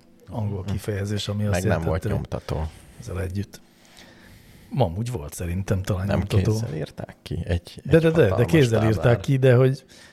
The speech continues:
Speaker 1: pont ezért, hogy a kézzel felírni gyorsabban menjen.
Speaker 3: Á, értem.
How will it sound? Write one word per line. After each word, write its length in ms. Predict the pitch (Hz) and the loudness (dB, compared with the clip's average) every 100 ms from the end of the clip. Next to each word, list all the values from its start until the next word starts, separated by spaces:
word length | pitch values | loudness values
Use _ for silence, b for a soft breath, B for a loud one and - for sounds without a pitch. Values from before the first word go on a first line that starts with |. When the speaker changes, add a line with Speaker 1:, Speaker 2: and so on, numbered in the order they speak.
| B | B
Speaker 1:
pont 280 | 131 110 | 2 2
ezért, 300 | 117 107 107 | 0 2 0
hogy 160 | 110 117 | 0 0
a 80 | 113 | 0
kézzel 340 | - 117 113 | 0 0 0
felírni 360 | 104 117 110 110 | 0 0 0 -2
gyorsabban 540 | 107 95 - 101 101 | -4 -6 -6 -6 -4
menjen. 400 | 101 98 98 104 - _ - _ | -2 -2 -2 -4 -8 _ -20 _
Speaker 3:
Á, 280 | 107 95 - - | -2 -2 -4 -8
értem. 460 | 92 85 - - 78 | -4 -4 -6 -8 -10